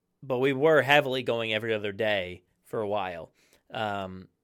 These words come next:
and now there's been a lot of new updates, so we're playing again. But it's just, like, video games have been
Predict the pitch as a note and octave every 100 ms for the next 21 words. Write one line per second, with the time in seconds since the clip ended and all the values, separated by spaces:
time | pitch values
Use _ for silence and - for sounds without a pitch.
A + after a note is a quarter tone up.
0 | - A#2 A#2+ B2 A#2+ A#2 A2+ A2+ A2 A2
1 | G2 G#2 A2+ B2+ C#3+ C3 A#2 G#2 - A#2+
2 | G#2+ G2+ A#2+ A#2+ A#2 A2+ - - - _
3 | _ C3+ B2 A#2+ - _ E3+ - F3+ G#3+
4 | - _ D3+ F3 E3 D#3+ C3+ B2+ B2+ B2+